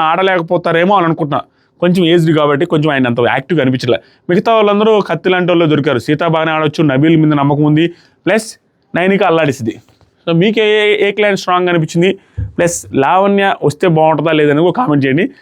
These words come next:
కొత్తగా ఎవరైతే మన ఛానల్ చూస్తున్నారో సబ్స్క్రైబ్ చేయడం మర్చిపోద్దు. And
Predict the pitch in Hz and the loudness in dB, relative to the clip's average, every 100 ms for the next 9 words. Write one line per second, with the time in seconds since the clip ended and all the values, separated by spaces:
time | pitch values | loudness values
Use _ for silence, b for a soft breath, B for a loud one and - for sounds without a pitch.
0 | B B - 202 247 233 196 185 160 143 | B B -6 -2 0 2 2 0 0 0
1 | 160 156 131 131 143 - - 139 - 170 | 0 0 0 0 -2 -4 -6 -8 -4 -2
2 | 151 143 139 135 113 120 113 190 - _ | -2 0 0 0 0 -2 0 -2 -6 _
3 | b b - | b b 0